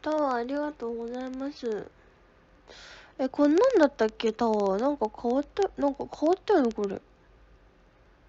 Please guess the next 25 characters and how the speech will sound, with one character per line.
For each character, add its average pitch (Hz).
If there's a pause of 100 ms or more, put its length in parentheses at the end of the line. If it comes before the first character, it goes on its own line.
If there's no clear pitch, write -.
(2500)
こ 262
ん 269
な 302
デ 294
ザ 294
イ 294
ン 247
だ 190
っ 156
た -
っ -
け。 - (200)
あ 202
り 247
が 285
と 254
う 220
ご 214
ざ 233
い 247
ま 247
す。 - (220)
今 254
日 233
も、 220